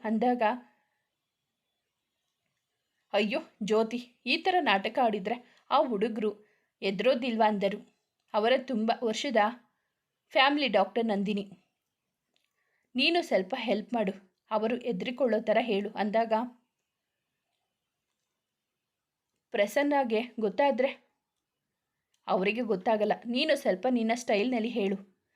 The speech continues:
ಅಂದಾಗ, "ಸರಿ, ಅದಕ್ಕೆ ತಕ್ಕಂತೆ ನೀನು ಸ್ವಲ್ಪ ರೆಸ್ಟ್ ಮಾಡು,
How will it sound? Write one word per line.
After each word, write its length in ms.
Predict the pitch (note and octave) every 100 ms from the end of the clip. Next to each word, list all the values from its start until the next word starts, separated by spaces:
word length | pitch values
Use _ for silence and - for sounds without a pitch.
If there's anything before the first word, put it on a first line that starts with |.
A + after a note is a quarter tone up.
| _ -
ಅಂದಾಗ, 400 | G#3 A3+ C4 A3+ A#3+
"ಸರಿ, 280 | - G#3+ - -
ಅದಕ್ಕೆ 320 | G#3+ A3 - D#4+
ತಕ್ಕಂತೆ 480 | B3 - C4+ C4+
ನೀನು 240 | B3+ A3+ C4
ಸ್ವಲ್ಪ 240 | C4 A3+
ರೆಸ್ಟ್ 260 | A#3+ G3+ -
ಮಾಡು, 220 | A3 G3